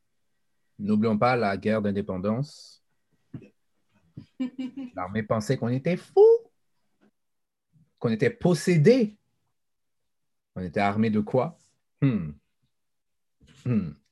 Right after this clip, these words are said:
Speaker 1: Anyway. Ceci étant dit, merci à chacun d'entre vous d'être présent.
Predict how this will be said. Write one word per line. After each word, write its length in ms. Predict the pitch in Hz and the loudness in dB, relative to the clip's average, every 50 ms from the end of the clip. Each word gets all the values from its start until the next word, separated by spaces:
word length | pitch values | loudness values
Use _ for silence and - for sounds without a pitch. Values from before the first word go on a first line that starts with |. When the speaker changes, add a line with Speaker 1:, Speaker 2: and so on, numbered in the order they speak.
| _ - | _ -8
Speaker 1:
Anyway. 420 | 101 95 92 90 85 78 - - _ _ _ _ _ _ _ _ _ _ _ _ _ _ _ _ _ _ _ _ _ _ _ _ _ | -6 -6 -6 -6 -6 -8 -10 -14 _ _ _ _ _ _ _ _ _ _ _ _ _ _ _ _ _ _ _ _ _ _ _ _ _
Ceci 340 | - 98 101 - - 135 | -10 -10 -8 -4 -2 -2
étant 240 | 135 131 - 131 120 | -2 0 0 -2 -2
dit, 400 | 110 104 123 139 156 170 196 208 - - | 0 0 0 0 0 0 -2 -8 -8 -6
merci 480 | 101 101 110 - 135 135 - - 160 | -2 0 2 2 2 0 0 0 0
à 80 | 151 123 | 0 0
chacun 300 | - - 139 120 - 147 | 0 0 -2 0 2 0
d'entre 220 | 135 120 - - 120 | 0 0 -2 -2 -2
vous 100 | 131 139 | 0 2
d'être 180 | 127 120 107 - | 0 0 -2 -2
présent. 560 | - - 120 110 104 113 135 135 143 147 - | -4 -4 -2 -2 0 0 2 2 2 0 -2